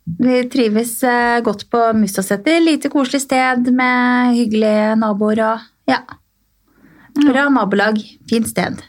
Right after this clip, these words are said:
Speaker 2: Mm. Veldig fint.
Speaker 1: Så, så det er, eh, tipp topp.
Speaker 2: Ja.
Speaker 1: Så det blir vel litt sommerferie der oppe, tenker jeg.
Speaker 2: Ja, i år så blir det jo, eh, norgesferie
Speaker 1: Mm.
Speaker 2: på hele gjengen.
Speaker 1: Ikke i bobil, da.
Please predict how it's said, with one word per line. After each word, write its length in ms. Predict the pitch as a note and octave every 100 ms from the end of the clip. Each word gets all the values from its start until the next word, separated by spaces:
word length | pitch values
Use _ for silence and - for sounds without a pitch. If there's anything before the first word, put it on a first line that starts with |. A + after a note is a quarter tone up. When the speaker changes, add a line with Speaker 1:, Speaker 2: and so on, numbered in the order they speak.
| -
Speaker 2:
Mm. 320 | - A3+ - - - _ - - - -
Veldig 340 | B3+ G#3 A3
fint. 420 | A3+ G#3+ A3+ - - - _ _ - - -
Speaker 1:
Så, 280 | C4+ B3 B3 -
så 260 | B3+ - B3+
det 220 | A#3+ A#3+
er, 320 | A#3+ A3 A3+
eh, 280 | A#3 A#3 A#3+
tipp 240 | A#3 A#3+ A#3
topp. 240 | E4+ - - - _ _ _
Speaker 2:
Ja. 320 | - E4 C#4+ - _ _ _
Speaker 1:
Så 80 | B3
det 40 |
blir 160 | A#3+ A#3+
vel 100 | A#3+
litt 180 | B3 B3
sommerferie 640 | - A#3+ G#3+ F#3+ G3+ G3+ G#3+
der 220 | G#3 G3
oppe, 320 | - B3+ F#4 - _ _ -
tenker 320 | B3+ B3 C#4
jeg. 100 | F4+ - _ - - -
Speaker 2:
Ja, 200 | D4 D#4
i 120 | C#4+ B3
år 160 | B3+ C4
så 120 | B3+
blir 240 | A3 G#3+
det 80 | A3
jo, 320 | A3 A3 G#3+
eh, 360 | G#3+ G#3+ G#3+ G#3+ - _ _ _ _ _ _ _ B3
norgesferie 680 | A3+ G3 F#3+ - G#3 A#3 C#4+ - D#4
Speaker 1:
Mm. 520 | D4+ A#3 A3 D4+ -
Speaker 2:
på 120 | A#3
hele 340 | A3+ G#3 F#3 G3
gjengen. 460 | F#3+ F#3 A#3+ D4 _ _ _ _ _ _ _ -
Speaker 1:
Ikke 200 | B3 A3+
i 40 |
bobil, 360 | F#3+ F3+ F3+ F#3
da. 120 | -